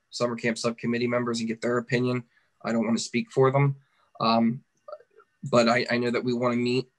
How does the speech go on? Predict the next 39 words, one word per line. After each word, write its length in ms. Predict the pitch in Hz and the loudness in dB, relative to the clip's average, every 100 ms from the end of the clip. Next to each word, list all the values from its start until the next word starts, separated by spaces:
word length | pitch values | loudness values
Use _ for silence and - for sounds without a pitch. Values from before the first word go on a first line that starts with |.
| _ _ _ _ _ _ _ _ | _ _ _ _ _ _ _ _
I, 120 | 120 117 | -6 -2
I 60 | 127 | 0
know 180 | 131 135 | 4 4
the 140 | 131 | 4
intent 320 | 123 131 127 | 2 0 -2
is 160 | - 117 | -2 -6
to 100 | 113 | -6
try 360 | - - 113 131 | -8 -4 0 0
to 80 | |
have 280 | 131 151 165 | 2 2 0
it, 140 | 185 - _ _ _ _ | -4 -10 _ _ _ _
but 80 | 127 | -4
of 140 | 120 117 | -4 0
course, 360 | 147 135 135 | 4 4 2
if, 180 | - 117 | -2 -2
if 180 | 117 117 | -4 -4
covid, 580 | - 127 127 127 123 - | 0 2 4 0 0 -8
um, 300 | 120 120 117 | -2 0 -2
is 100 | - | -6
still 220 | - 123 117 | -4 -4 -2
raging, 520 | 120 120 123 127 123 | -4 -4 -4 -4 -6
you 100 | 120 | -4
know, 240 | 113 113 117 | -2 -2 -4
I 40 | |
mean, 180 | 120 113 | -2 0
I'm 100 | 117 | -2
sure 180 | - - | -4 -10
certainly 500 | - - 135 113 117 | -8 0 2 2 2
that 160 | 117 - | 2 2
will 120 | 113 | 2
be 100 | 117 | 2
a 80 | 113 | 2
factor. 400 | 120 113 - 110 | 0 -2 -2 -2
We 100 | 113 | -2
don't 140 | - | -2
wanna 140 | 117 | -4
put 180 | 113 117 | -4 -4
anybody, 560 | 117 117 113 113 110 113 _ _ _ _ _ - | 0 0 0 -2 -4 -8 _ _ _ _ _ -8
um, 420 | 117 117 - 131 | -6 -6 -10 -14